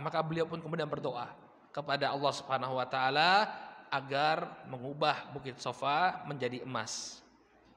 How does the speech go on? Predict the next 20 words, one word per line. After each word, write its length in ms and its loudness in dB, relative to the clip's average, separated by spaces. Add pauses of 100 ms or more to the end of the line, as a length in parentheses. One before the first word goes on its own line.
(340)
Nah, 80 -4
ini 80 -2
menunjukkan, 600 2 (600)
eh, 320 6
bahwa 320 6
Nabi 240 2
kita 280 2
Muhammad 360 2
sallallahu 400 2
alaihi 200 2
wasallam 400 0
ini 120 2
adalah 240 0
orang, 200 2
sosok 440 -2
yang 80 2
sangat 320 2
penyayang. 480 4 (800)
Beliau 240 4
itu 160 -2